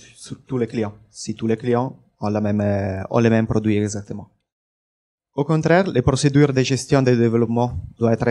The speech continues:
impeccables. Ça veut dire que, euh, au niveau même organisatif interne, on doit se structurer pour suivre certaines, euh, procédures de travail. Les sections de personnal-,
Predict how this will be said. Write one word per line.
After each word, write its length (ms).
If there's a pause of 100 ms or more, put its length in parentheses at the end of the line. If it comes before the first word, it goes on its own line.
(120)
impeccables. 640
Ça 140
veut 80
dire 220
que, 360 (360)
euh, 680 (260)
au 140
niveau 400
même 220
organisatif 680
interne, 400 (760)
on 120
doit 160
se 120
structurer 720 (300)
pour 240 (120)
suivre 440
certaines, 720
euh, 440
procédures 540
de 100
travail. 360 (1120)
Les 220
sections 480
de 680
personnal-, 560